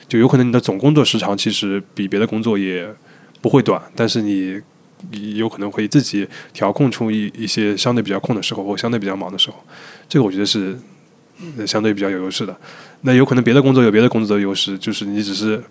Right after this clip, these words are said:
判断说这些是不是适合，或者是你比较看重的，那你就尽量往那个方向靠嘛。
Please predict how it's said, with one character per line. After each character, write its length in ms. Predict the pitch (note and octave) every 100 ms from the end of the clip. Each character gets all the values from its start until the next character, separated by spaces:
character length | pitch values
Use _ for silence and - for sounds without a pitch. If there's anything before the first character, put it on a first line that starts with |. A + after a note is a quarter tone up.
| -
判 200 | - B2
断 140 | A2+ G#2
说 100 | A2+
这 160 | C#3+
些 260 | A#2 A2+ A#2 -
是 120 | -
不 140 | A#2+ A#2
是 60 |
适 120 | A2
合， 160 | B2+ G#2
或 80 | G#2+
者 80 | G2+
是 120 | G#2+
你 120 | G#2
比 140 | G2
较 80 | G#2
看 180 | G2+ C3
重 140 | G#2+
的， 160 | F#2+ F#2
那 60 | G2+
你 100 | G2
就 180 | F#2 G2 - - - - -
尽 180 | - G2+
量 120 | A#2+
往 120 | A2+
那 40 | G#2+
个 60 |
方 100 | A2+
向 140 | B2 A2+
靠 180 | - A2
嘛。 140 | G2